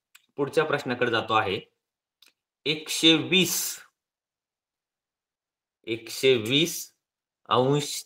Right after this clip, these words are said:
छेद सतरा हा अपूर्णांक पूर्णांकयुक्त अपूर्णांकात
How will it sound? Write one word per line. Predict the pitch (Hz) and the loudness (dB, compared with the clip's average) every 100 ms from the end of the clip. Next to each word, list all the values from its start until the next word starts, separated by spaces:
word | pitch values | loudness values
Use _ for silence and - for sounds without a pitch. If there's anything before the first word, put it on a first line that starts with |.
| _ | _
छेद | - 110 120 - - | 2 4 4 0 -10
सतरा | - 131 127 135 101 - _ _ _ _ _ _ _ _ _ _ | 0 0 4 4 4 0 _ _ _ _ _ _ _ _ _ _
हा | - 147 165 | 6 8 8
अपूर्णांक | - 131 131 117 113 107 104 117 _ _ _ _ - | 6 0 2 0 0 0 0 -2 _ _ _ _ -2
पूर्णांकयुक्त | 135 156 160 160 175 165 156 - 185 | 2 6 4 4 2 2 2 0 4
अपूर्णांकात | 156 - 127 120 117 110 117 - | 4 4 -2 0 -2 -2 -2 -2